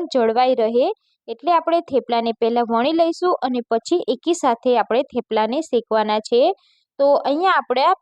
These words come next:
પહેલી સાઈડ થેપલાની, તો એના ઉપર આ રીતની ડિઝાઇન પડે એટલે આપણે સાઈડ ચેન્જ કરી લેવાની છે અને આપણે બીજી સાઈડ પણ થોડી ડિઝાઇન પડે ત્યાં સુધી તેને શેકી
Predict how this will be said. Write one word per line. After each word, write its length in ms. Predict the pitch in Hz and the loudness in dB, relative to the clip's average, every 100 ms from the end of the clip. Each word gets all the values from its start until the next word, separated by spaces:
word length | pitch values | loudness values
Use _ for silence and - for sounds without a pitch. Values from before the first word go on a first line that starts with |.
| - | 0
પહેલી 340 | 254 262 359 - | 0 0 -2 0
સાઈડ 340 | 269 269 233 _ _ _ - | 0 0 -4 _ _ _ -6
થેપલાની, 580 | 254 254 240 233 254 381 - | -4 0 0 0 0 -2 -2
તો 80 | 330 - | -2 -2
એના 240 | 269 262 262 | 0 0 0
ઉપર 140 | 302 311 | -2 -2
આ 180 | 269 262 | 0 0
રીતની 300 | 240 254 254 | 0 -4 -4
ડિઝાઇન 420 | 254 294 339 370 | -2 0 0 0
પડે 240 | 285 233 302 - | -2 0 0 0
એટલે 200 | 254 240 233 | -4 -2 -4
આપણે 200 | 240 294 - | 0 -4 0
સાઈડ 260 | 254 240 254 - | 0 0 -2 -2
ચેન્જ 240 | 240 226 - | -2 -4 -4
કરી 240 | 226 220 220 | -4 -2 -2
લેવાની 400 | 214 220 220 226 | -2 -2 -4 -8
છે 240 | - 254 359 - _ - | -6 -4 -4 -8 _ -6
અને 180 | 233 233 | -2 0
આપણે 240 | 233 233 254 240 | 0 0 -2 -2
બીજી 280 | 226 311 349 | -6 -4 0
સાઈડ 260 | 311 311 _ | -2 -2 _
પણ 200 | 330 349 - | -4 -2 -2
થોડી 300 | 254 233 233 | -2 -2 -6
ડિઝાઇન 420 | 247 240 247 302 | -6 -2 -2 0
પડે 180 | 302 311 311 | 0 0 0
ત્યાં 220 | 262 247 | -2 -2
સુધી 300 | 240 208 247 - | -6 -8 -6 -2
તેને 220 | 220 254 330 | -2 -2 -2
શેકી 320 | 254 233 226 | -2 -2 -2